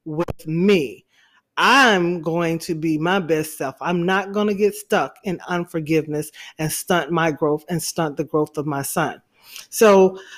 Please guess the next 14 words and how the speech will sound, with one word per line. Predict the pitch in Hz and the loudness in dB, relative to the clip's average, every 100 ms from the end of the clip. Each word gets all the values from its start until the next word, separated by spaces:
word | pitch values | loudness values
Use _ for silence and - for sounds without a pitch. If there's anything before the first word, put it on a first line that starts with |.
| - _ | -20 _
that's | 202 262 294 - | 2 4 4 2
just | 262 240 | -2 2
one | 208 208 | 4 4
example. | 180 151 165 135 - - | 2 0 -4 -6 -10 -4
And | 208 208 | 0 2
so | 220 208 | 4 6
I'm | 220 277 | 6 4
not | 262 202 | 2 0
telling | 262 247 240 | -2 2 2
you | 214 208 190 | 0 -2 0
that | 185 185 | -2 -2
forgiveness | 185 170 196 190 190 185 185 - | -6 2 2 2 0 0 -4 -6
is, | 180 175 170 170 165 | -2 0 2 0 -2
um, | 165 160 160 | -2 -2 -4